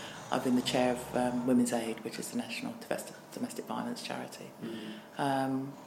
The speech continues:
Speaker 1: and that's because I get a lot of satisfaction around the L G B stuff, um, through the work I do here.
Speaker 2: Cool. Um, so you, did you go to Pride this year, for example,
Speaker 1: Yeah.
Speaker 2: or Black Pride?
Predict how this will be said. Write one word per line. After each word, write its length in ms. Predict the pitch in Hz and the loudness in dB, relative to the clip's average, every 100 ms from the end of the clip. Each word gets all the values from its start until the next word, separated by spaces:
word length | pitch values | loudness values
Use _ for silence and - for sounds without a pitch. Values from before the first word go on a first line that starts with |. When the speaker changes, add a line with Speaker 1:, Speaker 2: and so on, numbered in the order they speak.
| - | 8
Speaker 1:
and 160 | 143 | 10
that's 200 | 135 - | 10 6
because 260 | - - - | 0 0 4
I 80 | 127 | 4
get 200 | - - | 4 4
a 40 | |
lot 180 | 123 - | 6 6
of 60 | |
satisfaction 840 | - 127 - - 123 - - 240 - | 4 0 0 2 2 2 2 2 2
around 480 | 123 120 117 120 120 | 0 0 2 2 2
the 100 | 117 | 2
L 120 | 117 | 2
G 140 | 117 113 | 0 -2
B 160 | 120 117 | -2 -2
stuff, 280 | - 117 - - - - - - - - - - - - - | -2 -2 -4 -8 -4 -2 -4 -8 -8 -8 -10 -10 -10 -2 6
um, 440 | 156 147 143 143 - - - | 8 8 6 0 -4 -8 4
through 120 | 170 | 8
the 60 | 156 | 10
work 200 | 156 151 | 10 8
I 40 | |
do 80 | 170 | 4
here. 220 | 180 226 220 - - - - - 143 | 8 8 6 -2 -6 -8 -8 -8 -6
Speaker 2:
Cool. 1080 | 135 - - - - - - - - - | -4 -4 -6 -10 -12 -14 -14 -16 -4 8
Um, 360 | 135 131 127 131 - - - - - - - - | 10 12 10 4 -4 -8 -10 -12 -16 -16 -16 -6
so 160 | - | 8
you, 560 | 151 147 143 139 - - | 12 12 12 12 8 4
did 100 | - | -2
you 80 | 127 | 6
go 100 | 135 | 8
to 80 | - | 8
Pride 280 | 127 127 - | 6 6 6
this 220 | 143 - | 6 4
year, 120 | 110 | 2
for 80 | - | 2
example, 360 | 104 - 190 - | 0 2 2 2
Speaker 1:
Yeah. 60 | |
Speaker 2:
or 40 | 214 | 0
Black 200 | - - | 0 -2
Pride? 100 | - | -6